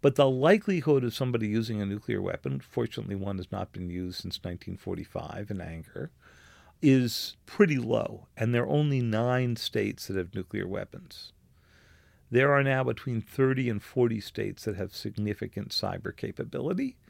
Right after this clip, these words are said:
and we're seeing cyber being used every day. So the chance for miscalculation, the chance for escalation, the chance that somebody's gonna find a new and innovative way to go use it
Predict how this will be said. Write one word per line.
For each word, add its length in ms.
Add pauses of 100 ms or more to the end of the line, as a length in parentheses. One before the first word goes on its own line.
(300)
and 200
we're 120
seeing 480
cyber 640
being 400
used 480
every 400
day. 460 (600)
So 460 (260)
the 120
chance 560
for 160
miscalculation, 1080
the 80
chance 560
for 200
escalation, 760 (540)
the 160
chance 600
that 180
somebody's 420
gonna 160
find 320
a 60
new 220
and 120
innovative 480
way 160
to 80
go 180
use 340
it 100